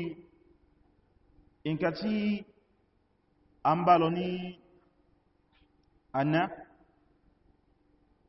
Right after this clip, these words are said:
nípa, nǹkan tí a ń bá lọ lánàá nípa ète àwọn mùnáfìkí láti wó Islam.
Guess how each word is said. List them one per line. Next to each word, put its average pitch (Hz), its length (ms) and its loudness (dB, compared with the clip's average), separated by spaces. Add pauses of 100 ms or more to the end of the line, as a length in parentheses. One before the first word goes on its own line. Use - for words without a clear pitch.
(1040)
nípa, 175 340 4 (2500)
nǹkan 160 200 2
tí 240 60 0
a 196 80 4
ń 185 60 2
bá 196 120 8
lọ 185 80 6
lánàá 185 260 4
nípa 180 300 4 (1800)
ète 160 300 2
àwọn 165 300 2
mùnáfìkí 165 560 -2 (1200)
láti 175 260 2
wó 160 200 4
Islam. 147 340 2